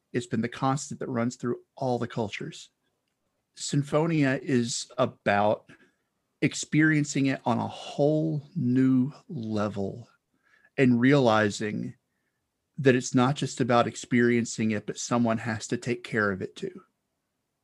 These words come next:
And that's what Sinfonia is. It's people who are experiencing music at the most raw and vulnerable and incredible level. Notice I didn't say professional or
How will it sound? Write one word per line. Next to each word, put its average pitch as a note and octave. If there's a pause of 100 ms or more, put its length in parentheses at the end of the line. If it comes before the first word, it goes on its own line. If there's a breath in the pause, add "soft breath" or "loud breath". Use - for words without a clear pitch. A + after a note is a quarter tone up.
(540)
And A2+
that's C3+
what C#3+
Sinfonia B2+
is. A#2+
It's -
people C#3
who B2
are A#2+
experiencing C3+
music A#2+ (640 loud breath)
at B2+
the D3
most C3+
raw A#2
and A2+
vulnerable A#2
and A2+
incredible D3
level. G#2 (1500)
Notice D3+
I C3+
didn't C#3
say B2+
professional A#2+ (640)
or A2+